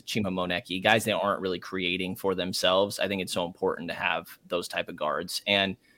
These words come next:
um, just on Nemi real quick, like, you know, I think it's a good, good teaching moment for him with the Philly thing. Like, he, I, I thought that he was in decent positions, but little things like he didn't,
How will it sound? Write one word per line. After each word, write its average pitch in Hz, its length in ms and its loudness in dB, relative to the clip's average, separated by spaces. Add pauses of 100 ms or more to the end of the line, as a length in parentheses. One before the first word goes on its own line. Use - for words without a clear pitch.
(160)
um, 95 460 2
just 185 180 4
on 127 120 10
Nemi 110 240 8
real 101 120 6
quick, 107 180 4
like, 98 180 2 (360)
you 113 80 4
know, 104 140 8
I 110 60 8
think 113 160 4
it's 107 100 2
a 110 60 4
good, 104 240 2 (200)
good 110 340 4 (280)
teaching 113 380 2
moment 110 340 4
for 110 200 2
him 117 340 2
with 104 220 -2
the 101 400 4
Philly 113 260 4
thing. 120 380 2
Like, 98 220 -6
he, 101 420 -4 (140)
I, 113 200 2
I 107 80 4
thought 101 220 2
that 101 200 4 (420)
he 131 120 0
was 120 180 2
in 117 160 4
decent 113 300 0
positions, 117 540 0
but 104 140 0
little 113 200 4
things 117 380 2
like 98 140 -4
he 107 140 -10
didn't, 110 180 -2